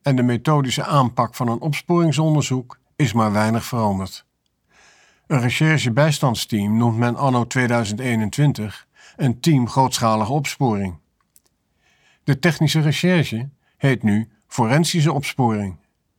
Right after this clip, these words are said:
Toch geeft het verslag dat nu volgt nog steeds een goed beeld van de huidige tactische recherchepraktijk. Zowel als het gaat om de werkmethodiek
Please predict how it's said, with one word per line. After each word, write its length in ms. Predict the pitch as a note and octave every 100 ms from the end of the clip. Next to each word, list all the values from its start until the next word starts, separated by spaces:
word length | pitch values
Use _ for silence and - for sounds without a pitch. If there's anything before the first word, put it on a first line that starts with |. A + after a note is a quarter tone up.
| _ _ _ _ _ _ _
Toch 260 | - F#3 -
geeft 280 | F3 E3+ -
het 120 | C#3+
verslag 640 | - C3 - C3 C3+ -
dat 200 | C#3 B2
nu 160 | C#3+ D#3+
volgt 540 | D3+ B2+ C#3 - - _ - -
nog 180 | -
steeds 300 | - E3 D#3+
een 120 | D#3+ A#2+
goed 320 | - F#3+ D3+
beeld 300 | D#3 D#3+ D3+
van 160 | D#3
de 60 | C3+
huidige 560 | A#2 C#3+ D3 C#3+ D#3 D#3+ _ _ _
tactische 440 | D3 C3+ C#3 -
recherchepraktijk. 1160 | D3+ D3 D#3 C#3+ A2 G2 A2 G2+ A2 G2 G2 - _ _ _ _ _ - - - _
Zowel 600 | F#2+ A#2 A2+ D3+ A#2+ -
als 160 | C3+ A2
het 120 | -
gaat 300 | C3+ A#2+ A#2
om 100 | G#2+
de 80 | G#2
werkmethodiek 920 | A#2 C#3+ E3+ E3 D#3 C#3+ D#3 D3+